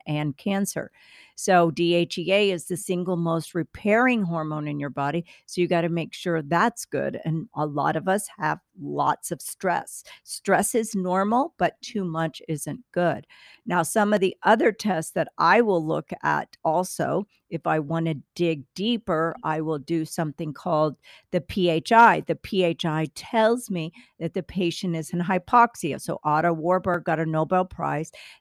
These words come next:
that cancer is an anaerobic environment. Anaerobic means without oxygen.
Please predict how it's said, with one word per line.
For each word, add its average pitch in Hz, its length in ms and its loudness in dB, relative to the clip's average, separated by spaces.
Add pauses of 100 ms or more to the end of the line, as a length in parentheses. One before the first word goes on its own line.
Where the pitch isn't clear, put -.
that 170 280 0
cancer 170 600 -2
is 165 160 0
an 170 180 0 (140)
anaerobic 165 960 2 (540)
environment. 190 840 2
Anaerobic 160 720 2
means 156 360 -6
without 151 440 -2 (120)
oxygen. 196 600 0